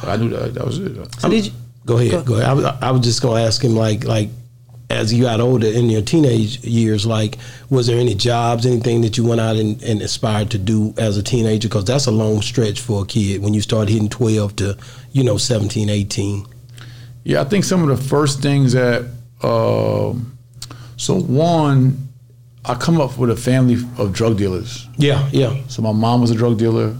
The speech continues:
Speaker 3: Okay.
Speaker 1: My step pops was. My biological pops was. My grandfather was. My uncle was. My
Speaker 3: But
Speaker 1: aunts were.
Speaker 3: crack era.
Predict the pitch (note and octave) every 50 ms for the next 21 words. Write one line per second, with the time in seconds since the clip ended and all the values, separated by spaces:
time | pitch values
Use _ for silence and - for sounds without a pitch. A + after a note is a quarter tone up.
0 | - - - - C3 C3+ C3+ C3+ B2 B2+ - B2+ - - - A#2 A2+ A2 - A#2
1 | A2+ A2+ A2+ A2+ A2+ G#2+ A#2+ A2 A2 - - - - A2+ A#2+ B2+ A#2+ B2+ C3 B2+
2 | - A2+ A#2 - A#2 A2 A2+ A#2 - A#2 A2+ A2+ A2+ A2+ A2 A2 G2+ F#2 A#2 -
3 | A#2 B2+ C3+ C3 C3 B2+ A2+ G#2+ G#2+ A2 A2 G#2 G#2+ G#2+ A2 A2+ B2 B2+ - -
4 | - - B2+ C#3 C3+ B2+ A#2+ A2+ A2 G#2 G2+ G2 G#2 A#2 A#2 A#2+ - A2+ - -
5 | C3 A#2+ A#2+ A#2 A#2 - - - - F3 E3+ D3+ C#3+ B2 C3 A2 - - -